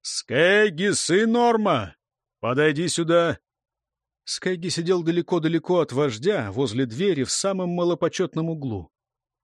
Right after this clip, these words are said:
Он до того не ждал обращения, что сперва попросту не услышал его и продолжал есть.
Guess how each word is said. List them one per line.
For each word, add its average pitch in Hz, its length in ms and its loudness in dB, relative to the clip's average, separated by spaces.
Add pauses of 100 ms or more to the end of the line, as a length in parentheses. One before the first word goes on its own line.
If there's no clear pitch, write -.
Он 190 180 2
до 220 100 4
того 226 280 2
не 233 100 2
ждал 165 320 2
обращения, 175 560 2
что - 160 -2
сперва 160 420 2
попросту 214 540 -2
не 208 140 4
услышал 220 600 0
его 151 360 -2
и 127 180 2
продолжал 151 640 0
есть. 170 540 -4